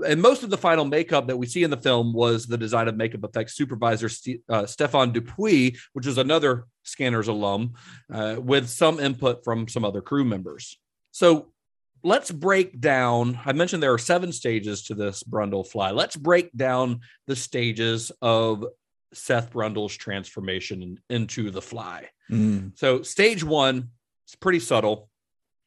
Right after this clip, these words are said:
Speaker 1: Uh, this is when Goldblum's face looks like he's got kind of a, an allergic reaction or a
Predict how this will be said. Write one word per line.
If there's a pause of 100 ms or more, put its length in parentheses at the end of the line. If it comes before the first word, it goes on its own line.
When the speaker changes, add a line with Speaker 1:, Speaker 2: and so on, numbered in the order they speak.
(260)
Speaker 1:
Uh,
this
is
when
Goldblum's
face
looks
like
he's
got
kind
of
a, (220)
an
allergic
reaction
or
a